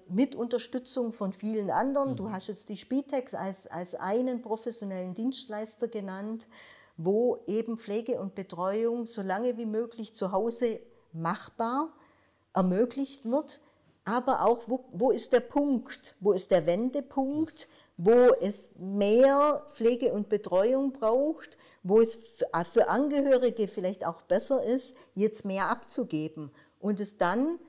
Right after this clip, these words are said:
Speaker 1: in sogenannte teilstationäre Strukturen wieder mehr anzunehmen,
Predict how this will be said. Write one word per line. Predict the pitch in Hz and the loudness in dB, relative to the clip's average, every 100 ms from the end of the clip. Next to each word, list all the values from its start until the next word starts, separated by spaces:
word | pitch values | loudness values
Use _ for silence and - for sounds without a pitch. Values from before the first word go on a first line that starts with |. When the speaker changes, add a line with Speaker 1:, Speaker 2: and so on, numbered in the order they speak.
| _ | _
Speaker 1:
in | - 202 185 | -10 -8 -4
sogenannte | 202 208 196 190 190 | -4 -2 -6 -8 -4
teilstationäre | 220 196 247 - 233 - 226 208 196 202 | 0 0 0 -4 -8 -6 -6 -4 -4 -6
Strukturen | - 214 - 262 285 262 208 | -6 -8 -2 0 2 2 0
wieder | 190 185 | -2 -4
mehr | 170 170 135 | -4 -4 -4
anzunehmen, | 202 233 254 233 233 233 233 | -4 -2 -4 -2 -4 -4 -6